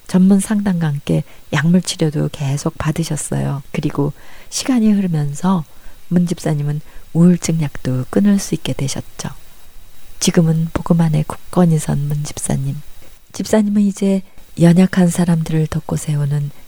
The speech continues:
치유의 사역자로서 아름다운 삶을 사시고 계십니다. 이 사건은 제가 지금도 정확하게 이해할 수 없는 이상한 경험이었습니다.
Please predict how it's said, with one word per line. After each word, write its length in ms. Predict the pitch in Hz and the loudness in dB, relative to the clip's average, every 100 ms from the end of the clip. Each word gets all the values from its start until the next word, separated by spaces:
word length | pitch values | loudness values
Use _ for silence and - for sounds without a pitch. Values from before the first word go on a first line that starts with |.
| - | -6
치유의 360 | - 226 196 170 | 2 4 6 2
사역자로서 920 | - 170 160 - 147 143 - 147 147 - - | 0 -2 -2 0 2 2 0 -4 -6 -10 -12
아름다운 580 | - 143 151 156 147 139 | 0 2 4 4 4 2
삶을 500 | - 170 160 151 143 | 2 2 4 4 2
사시고 420 | - 190 - - 160 | 2 2 2 0 -2
계십니다. 720 | - 165 175 160 151 151 139 - - - - - - - - | 0 2 2 2 0 -4 -6 -10 -16 -16 -14 -16 -14 -6 2
이 100 | 226 | 4
사건은 760 | 214 214 - 202 196 190 185 180 - | 4 4 6 8 8 8 4 0 -6
제가 220 | - 180 | 0 2
지금도 680 | 170 180 165 165 165 160 160 | 2 2 0 2 2 4 2
정확하게 840 | - 143 160 - 160 160 156 147 | 0 -2 -2 -2 -4 -2 0 0
이해할 300 | - 190 185 | 4 4 4
수 140 | 185 180 | 0 0
없는 240 | 170 180 - - - 170 | 2 2 0 -8 -10 -4
이상한 540 | 170 175 165 156 156 | 0 2 2 0 -4
경험이었습니다. 1080 | - 165 160 160 156 156 156 156 151 151 | -2 0 2 0 -2 -2 -2 -2 -4 -6